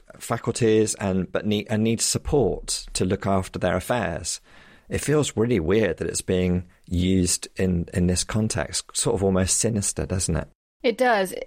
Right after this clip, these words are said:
Speaker 2: It, and when you team that with the continuous, um, social media posts that are happening and the continuous work that is happening, it's a really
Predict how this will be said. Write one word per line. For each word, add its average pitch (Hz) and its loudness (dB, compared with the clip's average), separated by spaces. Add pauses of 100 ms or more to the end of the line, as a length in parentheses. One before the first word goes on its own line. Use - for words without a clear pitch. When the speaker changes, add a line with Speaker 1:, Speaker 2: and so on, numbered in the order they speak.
(140)
Speaker 2:
It, 226 0
and 240 2
when 247 6
you 247 4
team 262 4
that 220 0
with 175 -2
the 190 0
continuous, 190 0
um, 170 2 (140)
social 185 0
media 175 2
posts 175 -2
that - -4
are - -4
happening 165 -2
and 170 2
the 165 2
continuous 165 0
work 180 0
that - -8
is - -6
happening, - -8 (320)
it's 185 -2
a 220 2
really 220 2